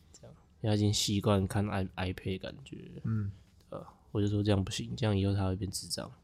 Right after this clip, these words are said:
Speaker 1: 所以我就，我就说你必须阻止这一切，这样。你有什么看法吗？对于现在小孩这个三C的现象。
Speaker 2: 我，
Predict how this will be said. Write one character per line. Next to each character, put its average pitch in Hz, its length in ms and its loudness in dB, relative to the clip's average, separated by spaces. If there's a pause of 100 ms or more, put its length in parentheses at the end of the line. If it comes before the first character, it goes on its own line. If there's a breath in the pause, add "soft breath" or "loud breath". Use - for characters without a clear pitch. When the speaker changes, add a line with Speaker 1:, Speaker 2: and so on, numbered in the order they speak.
(560 soft breath)
Speaker 1:
所 101 140 -2
以 98 40 2
我 92 120 2
就， 98 160 -2
我 - 80 -6
就 101 80 -2 (180)
说 101 320 0
你 107 140 -4
必 101 180 0
须 98 380 0 (380)
阻 98 180 -2
止 - 180 -6
这 190 120 -4
一 180 60 -6
切， - 440 -8
这 - 60 -10
样。 127 180 -6 (360)
你 107 80 2
有 101 40 4
什 98 80 0
么 98 80 -2
看 95 240 0
法 - 80 -4
吗？ - 220 -10 (320)
对 113 160 6
于 - 20 6
现 113 140 6
在 110 80 6
小 104 200 4
孩 95 220 2
这 98 100 2
个 101 80 2
三 98 320 2
C 95 360 0
的 - 280 -6 (380)
现 - 260 -6
象。 139 140 4
Speaker 2:
我， 147 80 10